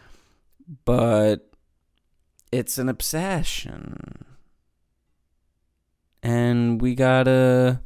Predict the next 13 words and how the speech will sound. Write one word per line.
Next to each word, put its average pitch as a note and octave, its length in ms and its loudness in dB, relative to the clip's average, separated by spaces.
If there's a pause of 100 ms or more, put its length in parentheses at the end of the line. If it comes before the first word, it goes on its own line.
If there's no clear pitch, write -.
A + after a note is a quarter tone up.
(600)
you A2+ 100 -6
know, C3+ 360 -2 (680)
we A2+ 160 -6
gotta B2+ 200 0
take - 180 -10
a A#2+ 60 -10
step C3 200 -8
back A2+ 680 -6 (100)
and G2+ 180 -12
be G#2 140 -8
like, G2+ 240 -8
"Hey, G#2 520 -4 (1200)
<laughs> B2+ 40 -10